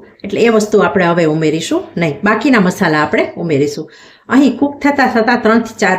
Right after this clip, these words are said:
મિનિટ થઈ છે, તમને બતાવું છું. જો, મોઇશ્ચર બધું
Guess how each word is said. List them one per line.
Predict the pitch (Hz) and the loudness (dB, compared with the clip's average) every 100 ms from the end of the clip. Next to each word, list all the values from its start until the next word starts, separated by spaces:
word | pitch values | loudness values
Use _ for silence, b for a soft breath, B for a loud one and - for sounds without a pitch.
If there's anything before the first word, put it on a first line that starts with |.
| 180 | 0
મિનિટ | 202 320 - | -2 -2 -8
થઈ | 185 143 - | -6 -6 -6
છે, | 147 _ | -14 _
તમને | 180 190 185 | -8 -4 -2
બતાવું | 165 151 160 - | 0 0 -2 -2
છું. | 349 427 - _ _ _ | -2 -2 -8 _ _ _
જો, | - 151 - - _ _ _ _ _ _ _ _ _ _ _ _ _ b b _ _ - _ | -4 -2 -4 -12 _ _ _ _ _ _ _ _ _ _ _ _ _ b b _ _ -20 _
મોઇશ્ચર | 175 202 - 175 165 | 2 2 2 0 0
બધું | 160 392 | 2 0